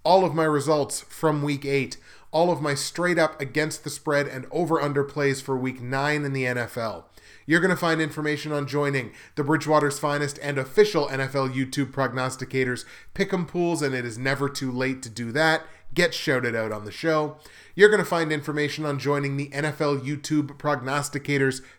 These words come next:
Facebook page. We talk football all week long. It's a fun little community. And of course, you're gonna find information on our good friends at Nerd Tees. Nerd tees dot C A.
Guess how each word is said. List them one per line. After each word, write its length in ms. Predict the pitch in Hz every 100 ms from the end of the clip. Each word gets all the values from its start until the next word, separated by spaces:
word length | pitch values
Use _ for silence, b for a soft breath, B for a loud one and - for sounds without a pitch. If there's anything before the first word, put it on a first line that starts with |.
| -
Facebook 520 | - 175 - 175 160 -
page. 440 | 160 156 151 - B B
We 120 | 135
talk 300 | 139 151 135
football 400 | - 139 139 127
all 180 | 127 120
week 220 | 123 120
long. 320 | 139 156 160
It's 140 | 135 -
a 40 |
fun 440 | 104 131 127 123 -
little 260 | 127 123 113
community. 720 | - 117 147 165 160 160 - B B 190
And 180 | 226
of 120 | 196 135
course, 280 | 175 165
you're 100 | 170
gonna 140 | 160 160
find 280 | 156 147 143
information 560 | 139 135 139 131 139
on 180 | 127 131
our 100 | 127
good 300 | 110 147 160
friends 480 | - 135 127 123 - B B -
at 260 | 127 127
Nerd 320 | 123 127 123 110
Tees. 400 | 120 107 95 104
Nerd 360 | 117 185 190
tees 260 | 160 180 143
dot 260 | 156 143
C 260 | 139 143 131
A. 280 | 127 123